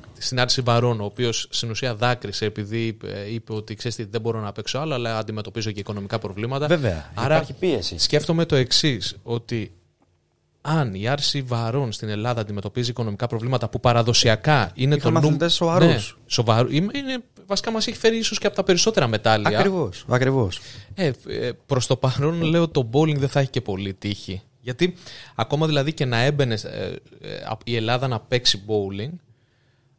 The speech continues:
Speaker 1: αν δίνανε χρήματα σε Έλληνες παίκτες bowling και δεν δίνανε χρήματα αλλού,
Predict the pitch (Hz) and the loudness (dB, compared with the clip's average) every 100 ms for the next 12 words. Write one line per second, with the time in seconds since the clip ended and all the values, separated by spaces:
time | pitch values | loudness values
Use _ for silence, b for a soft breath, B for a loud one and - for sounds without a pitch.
0 | _ 143 156 117 87 - 104 131 147 143 | _ 2 2 2 -6 -16 -8 -4 -2 -2
1 | 127 135 143 123 107 - 117 139 135 - | -2 -2 0 -2 -2 0 0 0 -2 -4
2 | 127 123 110 120 127 104 95 113 120 147 | -4 -6 -2 0 0 -2 -2 -2 0 -2
3 | 131 113 - 120 104 - 90 90 92 107 | -4 -4 -6 -4 -4 -4 -6 -4 -6 -6